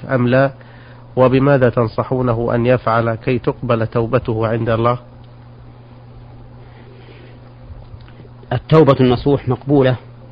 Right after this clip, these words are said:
Speaker 2: مهما عظم الذنب، لقوله تعالى: "قل يا عبادي الذين أسرفوا على أنفسهم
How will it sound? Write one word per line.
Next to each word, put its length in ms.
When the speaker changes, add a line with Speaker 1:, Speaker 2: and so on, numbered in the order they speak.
Speaker 2:
مهما 320
عظم 280
الذنب، 340
لقوله 460
تعالى: 360
"قل 240
يا 120
عبادي 460
الذين 340
أسرفوا 600
على 200
أنفسهم 640